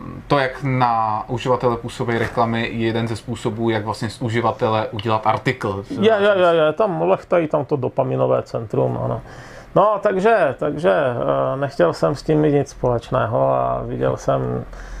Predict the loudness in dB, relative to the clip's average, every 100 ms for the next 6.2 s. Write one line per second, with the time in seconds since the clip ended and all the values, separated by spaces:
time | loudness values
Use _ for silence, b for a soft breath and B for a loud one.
0 | B -6 0 2 4 4 4 4 2 2
1 | -2 -2 2 2 2 2 4 4 4 4
2 | 4 4 2 2 2 2 0 0 -2 0
3 | 0 2 0 0 0 0 2 2 0 0
4 | 0 2 2 2 2 0 0 0 0 2
5 | 2 0 -2 0 2 2 2 0 0 0
6 | 0 -4